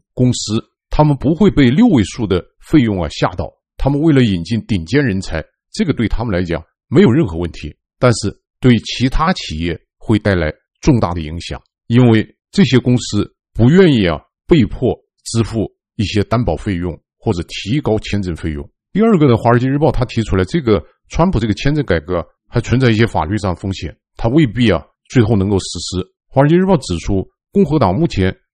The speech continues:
勉强控制众议院和参议院，在过去几年，有关移民问题一直是共和党立法中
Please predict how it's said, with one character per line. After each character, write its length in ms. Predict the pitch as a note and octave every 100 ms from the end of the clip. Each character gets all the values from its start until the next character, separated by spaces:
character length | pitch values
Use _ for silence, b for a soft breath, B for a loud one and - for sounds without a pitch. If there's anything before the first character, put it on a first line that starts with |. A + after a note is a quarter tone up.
| -
勉 300 | G#2+ A#2+ F#3+
强 220 | - E2+
控 220 | - C3+ A#2
制 120 | F#2+
众 200 | - A2+
议 60 | F#2
院 140 | F2+
和 100 | E2
参 220 | - F#2
议 40 | F#2
院， 200 | E2+ - _ _
在 140 | - C3+
过 180 | G#3 G3
去 180 | - G3
几 200 | - E2
年， 240 | E2 F2 - _ -
有 140 | A2
关 160 | A2 A#2+
移 180 | A2+
民 200 | G#3 E3+
问 140 | A#2 G#2
题 300 | - D#2+ - _ _
一 160 | F#3
直 160 | E3+ G#2+ G2+
是 120 | G#2
共 160 | - F3+
和 120 | A#2+
党 200 | G#2+ E2
立 100 | C3+
法 220 | C3+ -
中 240 | - A2+